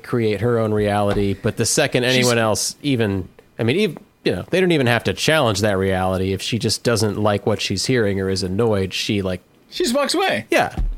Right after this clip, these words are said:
Speaker 1: Yeah, which is so childish.
Speaker 2: She's chaotic evil.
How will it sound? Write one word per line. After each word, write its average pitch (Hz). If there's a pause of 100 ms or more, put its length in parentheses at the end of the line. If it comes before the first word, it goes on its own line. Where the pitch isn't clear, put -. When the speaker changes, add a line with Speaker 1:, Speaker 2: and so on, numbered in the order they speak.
(640)
Speaker 1:
Yeah, -
which 104
is 156
so 143
childish. 127 (760)
Speaker 2:
She's 208
chaotic 226
evil. 185